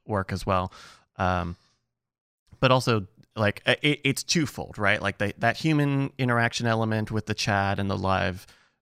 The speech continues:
i-, i-, viewing experience, and, uh, on, on the, uh, client side of, like, "Okay, I have, like, all of these assets that need to run. I just need to know that I can run the game and do races and also do this and also do this and also do this." So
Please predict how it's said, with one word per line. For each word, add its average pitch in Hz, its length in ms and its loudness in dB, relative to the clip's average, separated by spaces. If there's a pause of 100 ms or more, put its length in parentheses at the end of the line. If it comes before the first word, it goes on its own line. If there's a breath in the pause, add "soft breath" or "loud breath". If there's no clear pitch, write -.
(240)
i-, 78 220 -8
i-, 110 80 2
viewing 117 460 2
experience, 104 580 -4
and, 98 500 -2 (600 soft breath)
uh, 92 260 -4 (120)
on, 95 420 -2 (180)
on 92 440 -4
the, 92 160 -6 (600)
uh, 98 260 -2
client 123 400 2
side 90 240 0
of, 90 140 -4
like, 90 200 -6
"Okay, 90 320 -4
I 101 100 0
have, 104 200 2
like, 92 320 -4
all 113 180 2
of 127 60 2
these 117 140 -2
assets 98 400 -4
that - 120 -6
need 101 200 -2
to 101 60 -2
run. 85 480 -4
I 90 120 -4
just 92 200 -6
need 101 100 -6
to 90 60 -2
know 95 200 0
that 90 120 -4
I 92 100 -2
can 92 140 -8
run 92 300 -2
the 90 80 -4
game 85 540 -6 (500 soft breath)
and 87 120 -8
do 95 140 -4
races 82 380 -6
and 90 140 -4
also 92 260 -4
do 80 200 -10
this - 240 -8
and 98 100 -4
also 101 240 -4
do 87 100 -8
this - 160 -14
and 90 100 -18
also 87 220 -10
do 78 120 -12
this." - 180 -10
So 87 220 -4